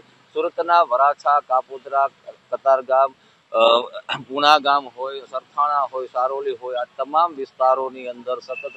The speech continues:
વરસાદના કારણે પાણી ભરાવાના દ્રશ્યો સામે આવ્યા છે. આપ જોઈ શકો છો કે આ અમરોલી વિસ્તારના દ્રશ્યો છે, જ્યાં પાણી ભરાવાના કારણે વાહન ચાલકોને પણ મુશ્કેલીનો સામનો કરવો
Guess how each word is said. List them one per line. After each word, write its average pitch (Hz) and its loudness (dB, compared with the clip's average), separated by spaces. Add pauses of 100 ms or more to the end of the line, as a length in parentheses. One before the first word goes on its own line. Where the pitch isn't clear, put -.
વરસાદના 120 -4
કારણે 117 -8 (280)
પાણી 127 4
ભરાવાના 123 2
દ્રશ્યો 113 -10
સામે 120 -6
આવ્યા 120 0
છે. 123 -8
આપ 120 0 (100)
જોઈ 113 -6
શકો 120 -12
છો 123 -14
કે 127 -8 (300)
આ 139 12 (160)
અમરોલી 135 0
વિસ્તારના 123 -2
દ્રશ્યો 113 -12
છે, 120 -14
જ્યાં 117 -6
પાણી 113 -10
ભરાવાના 117 -6
કારણે 117 -12 (300)
વાહન 113 2
ચાલકોને 131 -2
પણ 135 -8
મુશ્કેલીનો 135 -8
સામનો 135 -10
કરવો 131 -8